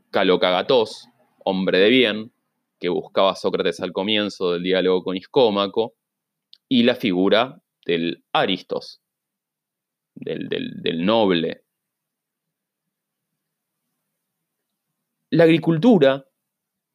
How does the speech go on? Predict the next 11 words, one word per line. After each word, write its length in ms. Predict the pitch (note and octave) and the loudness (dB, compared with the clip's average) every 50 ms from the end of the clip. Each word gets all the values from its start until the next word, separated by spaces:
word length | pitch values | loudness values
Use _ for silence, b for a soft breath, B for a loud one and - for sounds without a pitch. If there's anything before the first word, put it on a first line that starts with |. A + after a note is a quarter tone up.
| _ _ _ | _ _ _
dada 440 | B2+ B2+ B2 C#3+ C#3+ C#3+ C#3 C3+ - | -14 -2 2 2 4 4 2 0 -2
que 80 | C3 | -4
es 100 | B2+ - | -2 -2
accesible 480 | C#3 - - - - - C#3+ C3+ B2+ B2 | -4 -6 -6 -16 -6 -2 0 2 2 2
a 100 | A#2 - | 0 2
todos 640 | F3 F3 D3+ B2+ A#2 A2+ A2 A#2 - - _ _ _ _ _ _ _ _ _ _ _ _ _ _ _ _ _ _ _ _ _ _ _ _ | 2 2 2 2 2 0 -2 -6 -8 -14 _ _ _ _ _ _ _ _ _ _ _ _ _ _ _ _ _ _ _ _ _ _ _ _
y 160 | - C#3 C#3 - | -10 -10 -4 -2
que 120 | C#3 C#3 | -2 0
no 160 | C#3 C3+ C3+ | 0 -2 -4
tiene 300 | - F#3+ G3+ F#3 C#3+ A2+ | -2 0 2 2 2 0
impedimentos 1120 | G#2 G#2 F#2+ - G2+ G2 G#2 A2 A#2 C3 B2+ A2+ G#2 F#2+ - F#2 F#2 - - - _ _ | -4 -4 -4 -2 -2 -2 -2 -2 -2 -2 -2 -2 -4 -4 -4 -6 -6 -6 -12 -20 _ _